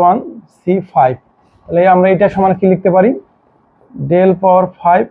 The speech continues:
y minus two plus del power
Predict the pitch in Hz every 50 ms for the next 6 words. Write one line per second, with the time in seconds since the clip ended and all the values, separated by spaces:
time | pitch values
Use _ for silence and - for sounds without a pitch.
0 | _ _ _ _ - - 156 160 165 180 180 175 170 165 165 170 165 - - -
1 | 185 202 269 311 339 _ _ _ _ _ _ _ _ _ _ - 165 160 170 180
2 | 170 156 139 135 156 160 175 180 170 - - 170 165 165 180